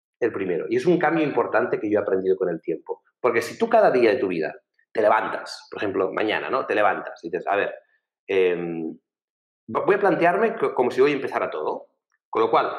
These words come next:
si ayer cometí errores, ya que el podcast va de errores, si ayer los cometí, no me voy a estar lamentándome y, y, "Ay, qué mal me salió", y, "Ay, tal". No, oye, eh, nada, nada. O sea,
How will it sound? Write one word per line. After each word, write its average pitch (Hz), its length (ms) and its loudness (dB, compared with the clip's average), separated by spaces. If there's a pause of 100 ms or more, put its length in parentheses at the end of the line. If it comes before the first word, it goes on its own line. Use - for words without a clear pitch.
(100)
si - 180 -2
ayer 208 280 0
cometí 127 360 0
errores, 87 500 -4
ya 90 140 -2
que 87 320 0
el - 140 -4
podcast 101 340 -2
va 92 80 2
de 90 80 0
errores, 90 420 -2
si - 140 0
ayer 208 180 6
los 190 160 0
cometí, 101 540 -4 (220)
no 175 180 2
me 208 100 4
voy 165 240 2
a 123 40 2
estar 120 260 -4
lamentándome 123 1080 0 (300)
y, 120 440 2
y, - 60 -16 (260)
"Ay, 143 300 0
qué 143 140 -8
mal 135 280 -2
me 131 100 2
salió", 135 800 4 (280)
y, 110 120 -2
"Ay, 143 440 0
tal". 135 720 4
No, 131 160 4
oye, 87 260 0 (100)
eh, 67 460 -6 (420)
nada, 101 240 0 (160)
nada. 120 280 2 (120)
O - 40 -18
sea, 80 280 4